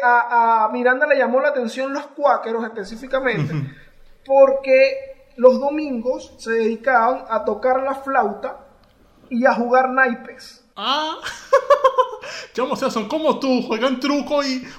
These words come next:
Speaker 2: juegan truco, cargan un cuatro, vacilan, son como unos orientales.
Speaker 1: En efecto, vale, esta es la,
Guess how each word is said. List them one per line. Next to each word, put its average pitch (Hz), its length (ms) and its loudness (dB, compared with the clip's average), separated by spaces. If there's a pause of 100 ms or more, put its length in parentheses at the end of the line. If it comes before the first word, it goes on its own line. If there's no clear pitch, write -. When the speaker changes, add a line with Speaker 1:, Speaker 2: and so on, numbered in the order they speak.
Speaker 2:
juegan 247 300 0
truco, 277 360 -2
cargan 233 260 -2
un 254 220 0
cuatro, 285 400 -2
vacilan, 269 600 -6
son 208 160 -6
como 277 200 -6
unos 311 120 0
orientales. 147 760 -4
Speaker 1:
En 277 400 0
efecto, 285 560 2
vale, 285 300 4
esta 277 140 -4
es 359 60 -8
la, 302 80 0